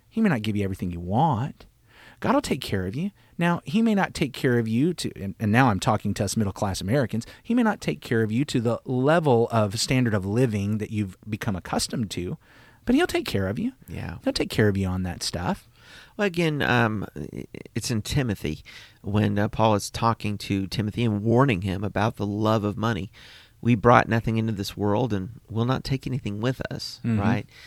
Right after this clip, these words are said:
Speaker 2: "But with food and with clothing, with this we'll be satisfied." And,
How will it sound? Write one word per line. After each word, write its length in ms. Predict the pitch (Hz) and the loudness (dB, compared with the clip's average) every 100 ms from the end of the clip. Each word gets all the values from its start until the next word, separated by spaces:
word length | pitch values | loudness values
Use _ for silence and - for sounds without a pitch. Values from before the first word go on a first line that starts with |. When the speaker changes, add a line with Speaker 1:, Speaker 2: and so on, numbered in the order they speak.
| - - - | -20 -10 -4
Speaker 2:
"But 100 | - | 0
with 140 | 104 | -2
food 360 | - 139 131 127 | 2 4 6 4
and 80 | 117 | 2
with 140 | - | -4
clothing, 500 | - 117 113 113 110 | 0 2 4 2 -2
with 120 | 107 | -4
this 240 | - 113 - | -4 -4 -2
we'll 120 | 107 | -4
be 320 | 101 95 104 - | -2 -4 -4 -8
satisfied." 920 | - 151 165 - - 92 80 87 90 | -6 -4 -2 -4 -4 -4 -4 -4 -6
And, 120 | 95 | -10